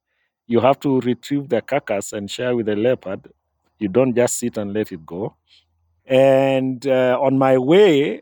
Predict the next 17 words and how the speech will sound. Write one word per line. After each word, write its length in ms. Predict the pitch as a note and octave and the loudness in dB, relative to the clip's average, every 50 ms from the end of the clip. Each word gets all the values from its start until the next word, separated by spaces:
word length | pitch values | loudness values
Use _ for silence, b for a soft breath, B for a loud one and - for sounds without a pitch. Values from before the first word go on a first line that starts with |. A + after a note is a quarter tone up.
| _ - | _ -8
I 300 | C#3 C3 B2+ B2 B2+ B2 | -4 -2 0 0 0 0
stumbled 480 | - - - C#3+ C#3 C#3+ D#3 D3 C#3+ | -2 -2 -2 -2 -2 -2 -2 -4 -4
into 280 | C#3+ C#3 C3+ - - B2+ | -4 -6 -6 -4 -4 -4
an 140 | A2+ A2 A2 | -2 -2 -2
elephant 520 | A2 A#2 C3+ C#3 - - E3 F3 G3+ G#3 _ - | -2 -2 -2 -2 -2 -4 -6 -6 -6 -10 _ -8
and 100 | - A2 | -4 -2
I 40 | G#2+ | 0
rudely 380 | A2 B2+ C#3 C3+ B2+ C3 B2 | 0 0 0 0 2 2 2
woke 300 | A2+ A2+ A#2 B2 - - | 4 4 2 2 0 -2
him 140 | A#2 G2+ G#2 | -6 -4 -2
up. 200 | A2+ C#3+ - _ _ _ _ _ _ _ _ _ _ _ _ _ _ _ | -4 -4 -4 _ _ _ _ _ _ _ _ _ _ _ _ _ _ _
He 80 | - C3 | -10 -10
trumpeted 680 | - - - E3+ G3+ A3+ G3+ F#3 C#3+ - - A#2 A2 G#2+ | -4 0 2 2 4 4 2 0 0 2 0 -2 0 -2
and 280 | A#2 A#2+ A#2 A2+ B2+ | -4 -8 -8 -8 -6
almost, 460 | B2+ C#3 D3 D3 C#3+ C3+ A#2+ A2 - | -4 -4 -2 0 0 0 0 -2 -4
you 80 | - B2+ | -8 -8
know, 320 | B2 A#2+ A2 G#2+ E2 - | -6 -6 -6 -8 -10 -12